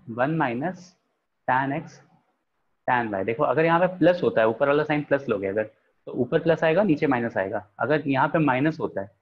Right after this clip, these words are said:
तो यहाँ पे माइनस आएगा और नीचे plus आएगा। ऊपर वाला denote करता है कि ऊपर वाले सारे formula लेने हैं,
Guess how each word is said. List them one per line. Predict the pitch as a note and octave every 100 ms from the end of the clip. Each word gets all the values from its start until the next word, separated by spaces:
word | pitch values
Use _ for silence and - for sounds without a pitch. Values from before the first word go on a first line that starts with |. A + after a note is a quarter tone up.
| _ _
तो | C3
यहाँ | C3 C#3
पे | C#3+
माइनस | C#3 A2+ B2+ C3
आएगा | C#3 C#3
और | A#3+ - _ -
नीचे | A#2+ A#2 F3
plus | F3 A#2 -
आएगा। | - - - _ _ _ _ _ _
ऊपर | C3+ C3+ F#3
वाला | F#3
denote | F3+ E3+ F3 F3
करता | F3 F3+
है | F3+
कि | D#3
ऊपर | C3 D3
वाले | D3 D#3
सारे | D#3 D3
formula | - D3+ D#3 D#3+
लेने | D#3+ E3
हैं, | A3 -